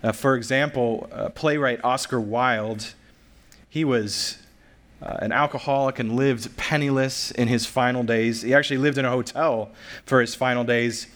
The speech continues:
And some of his last words were, "Well, either that wallpaper goes or I do." And, uh, he went first. They didn't change the wallpaper, but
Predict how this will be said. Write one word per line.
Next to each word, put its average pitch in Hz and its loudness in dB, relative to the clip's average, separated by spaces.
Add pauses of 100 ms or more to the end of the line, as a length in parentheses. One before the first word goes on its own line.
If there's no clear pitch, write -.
(300)
And 120 0
some 175 2
of 156 -4
his 143 -2
last 143 2
words 143 0
were, 127 0
"Well, 135 0
either 143 2
that 139 2
wallpaper 123 0
goes 107 2
or 110 2
I 110 4
do." 82 -4 (920)
And, 113 0 (440)
uh, 113 0
he 123 0
went 120 0
first. 101 0
They 104 2
didn't 113 2
change 123 0
the 117 -6
wallpaper, 117 0
but 120 0